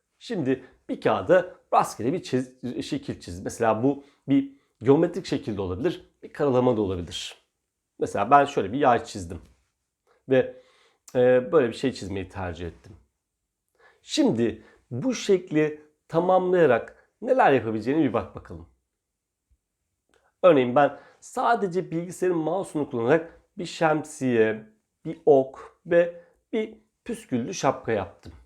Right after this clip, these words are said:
E, kendine zaman verdiğinde daha iyi olacağına, daha iyilerini yapacağına eminim.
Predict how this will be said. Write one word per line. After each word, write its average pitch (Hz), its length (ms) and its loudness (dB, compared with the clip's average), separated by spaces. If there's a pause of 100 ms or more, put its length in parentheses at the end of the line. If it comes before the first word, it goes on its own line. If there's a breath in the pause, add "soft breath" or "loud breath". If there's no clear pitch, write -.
(1200 soft breath)
E, 139 380 -6
kendine 226 320 0
zaman 175 400 2
verdiğinde 156 600 0 (240 loud breath)
daha 170 300 2
iyi 135 200 0
olacağına, 110 640 -2 (200)
daha 175 180 4
iyilerini 110 280 2
yapacağına 110 340 -2
eminim. 107 320 -2